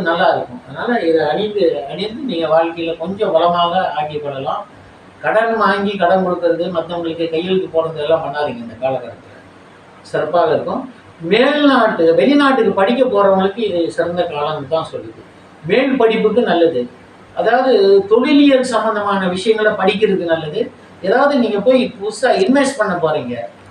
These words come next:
இங்க பாருங்க, உங்களுக்கு இந்த துலாம் ராசிக்கு ரெண்டாவது வீடு விருச்சிகத்தை காட்டுது.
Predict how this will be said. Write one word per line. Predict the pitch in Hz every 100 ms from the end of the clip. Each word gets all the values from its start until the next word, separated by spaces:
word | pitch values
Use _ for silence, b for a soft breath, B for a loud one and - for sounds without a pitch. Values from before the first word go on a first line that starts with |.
| - - - - - -
இங்க | 139 139
பாருங்க, | 170 175 151
உங்களுக்கு | 131 123 113 110 98 - - - - -
இந்த | 139 139 135
துலாம் | 165 208 220 190
ராசிக்கு | 170 170 175 165
ரெண்டாவது | 175 202 170 160
வீடு | 175 170
விருச்சிகத்தை | 156 196 170 147 143
காட்டுது. | 131 123 120